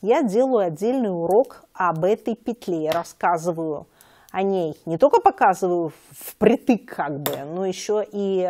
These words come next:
рассказываю обо всех особенностях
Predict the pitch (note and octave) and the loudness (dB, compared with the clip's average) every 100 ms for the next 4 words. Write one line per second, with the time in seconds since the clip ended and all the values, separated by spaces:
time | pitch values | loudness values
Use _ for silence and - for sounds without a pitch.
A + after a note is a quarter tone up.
0 | F3 F3 - - G3+ A3 A#3+ A#3 B3 B3+ | -4 -8 -10 -6 -4 -2 -4 2 2 2
1 | B3+ - - - - F3+ F3 F3 - A#3 | -2 -14 -20 -20 -4 0 2 0 2 2
2 | B3+ - G3 - - G3 F3+ A3+ A#3 B3 | 0 -2 -6 -6 0 0 2 0 0 -4
3 | - - C4 B3+ - | -6 -4 -4 -4 -14